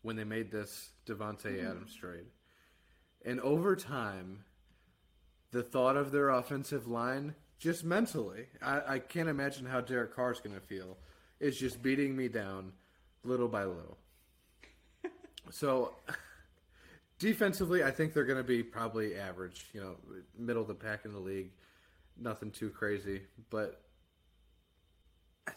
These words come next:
Speaker 1: think the offensive line's gonna come back to haunt 'em in the end. But, uh, I'll, I'll leave you with this.
Speaker 2: Okay.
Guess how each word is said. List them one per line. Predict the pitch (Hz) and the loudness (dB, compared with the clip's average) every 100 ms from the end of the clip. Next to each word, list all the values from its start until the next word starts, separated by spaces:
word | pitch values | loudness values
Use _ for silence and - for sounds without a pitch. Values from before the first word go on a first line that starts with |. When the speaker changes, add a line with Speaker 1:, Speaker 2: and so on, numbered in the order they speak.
| - | -6
Speaker 1:
think | 131 | -4
the | 127 | 2
offensive | 117 110 120 107 104 | 2 2 -4 -6 -6
line's | 104 107 | -4 -4
gonna | - 107 | -6 -8
come | 98 104 | -6 -8
back | 98 104 | -8 -10
to | |
haunt | 104 104 104 | -10 -8 -8
'em | |
in | 92 | -10
the | 95 98 | -10 -10
end. | 98 - _ _ _ _ _ - _ _ _ _ _ _ _ _ _ _ _ _ _ - - _ - | -10 -14 _ _ _ _ _ -20 _ _ _ _ _ _ _ _ _ _ _ _ _ -20 -20 _ -8
But, | - 151 85 - _ _ _ _ - - | -4 -2 -4 -12 _ _ _ _ -20 -18
uh, | - 90 104 | -14 -12 -12
I'll, | 107 101 | -14 -6
I'll | 117 | -2
leave | 127 131 | 0 0
you | 127 | -2
with | 120 120 | -4 -4
this. | 135 - - - - - _ - | -4 -4 -10 -20 -20 -20 _ -14
Speaker 2:
Okay. | 117 | -12